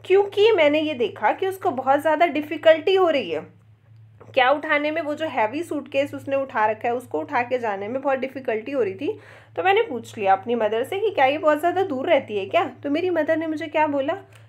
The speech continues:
"In Marconi Street number forty six, remember that।" भूलना नहीं है, आपने भी नहीं भूलना है। क्या? मार्कनी स्ट्रीट नंबर फ़ोर्टी सिक्स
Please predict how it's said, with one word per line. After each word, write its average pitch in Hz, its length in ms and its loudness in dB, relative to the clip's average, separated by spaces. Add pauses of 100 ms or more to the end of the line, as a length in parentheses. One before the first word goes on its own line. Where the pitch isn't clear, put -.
(220)
"In 349 100 4
Marconi 285 880 2
Street 311 580 -4 (100)
number 240 360 4 (160)
forty 262 500 0
six, 392 340 -2
remember 247 560 2
that।" 311 260 4 (180)
भूलना 240 420 0
नहीं 349 280 2
है, 349 100 6
आपने 277 380 4
भी 370 80 -4
नहीं 370 120 -4
भूलना 285 280 -2
है। 185 160 -2 (220)
क्या? 294 260 6 (520)
मार्कनी 233 580 2
स्ट्रीट 370 500 0
नंबर 233 480 4
फ़ोर्टी 277 560 0 (420)
सिक्स - 520 -6